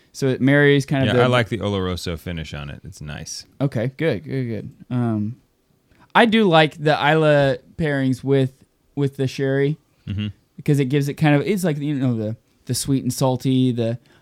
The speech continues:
Speaker 1: the, the sweet and Islay, uh, peatiness.
Speaker 2: Yeah. No, I, this is fantastic.
Speaker 1: Well, good. It's a, it was a,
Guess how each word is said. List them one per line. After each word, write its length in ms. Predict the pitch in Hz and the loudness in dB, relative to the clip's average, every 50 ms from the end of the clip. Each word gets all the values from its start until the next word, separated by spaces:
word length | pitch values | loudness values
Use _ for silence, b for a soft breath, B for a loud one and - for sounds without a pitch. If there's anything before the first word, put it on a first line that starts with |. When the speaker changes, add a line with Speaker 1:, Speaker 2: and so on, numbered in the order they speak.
| b b _ _ - 127 110 107 - _ _ | b b _ _ -16 -16 -16 -18 -20 _ _
Speaker 1:
the, 260 | 135 139 123 117 104 - - | -16 -14 -12 -12 -14 -10 -8
the 120 | 127 120 | -6 -6
sweet 360 | 117 - - 147 143 135 - | -6 -4 -4 -2 -2 -2 0
and 200 | - 123 120 117 - | 0 0 0 0 0
Islay, 540 | - 123 127 127 127 123 123 120 117 123 127 - _ _ _ _ _ _ _ _ _ _ _ _ _ _ | 0 0 2 2 2 2 2 2 0 -2 -6 -10 _ _ _ _ _ _ _ _ _ _ _ _ _ _
uh, 100 | - 117 | -10 -10
peatiness. 680 | 113 - - 151 143 135 135 135 135 131 139 131 - - - | -8 -6 -4 -4 -2 0 0 0 0 0 -2 -4 -6 -4 0
Speaker 2:
Yeah. 200 | 117 127 113 92 - _ _ _ _ _ _ _ _ _ _ | 2 2 2 2 -2 _ _ _ _ _ _ _ _ _ _
No, 200 | - - 135 151 | 0 4 4 4
I, 180 | 101 80 85 - - _ _ | 4 2 0 -4 -8 _ _
this 320 | - 113 143 190 185 - | -6 0 0 2 2 2
is 100 | 120 - | -2 0
fantastic. 680 | - 135 107 87 - 95 76 - - - - - - b b b b b b b - _ | 0 0 0 0 -2 -4 -4 -6 -10 -14 -16 -18 -20 b b b b b b b -20 _
Speaker 1:
Well, 100 | - 139 | -8 -2
good. 240 | 160 185 202 143 - - | 0 2 2 2 0 -2
It's 120 | 165 160 196 | 0 4 4
a, 160 | 175 - - | 4 4 4
it 40 | 180 | 2
was 120 | 175 160 | 2 2
a, 120 | 160 147 | 2 0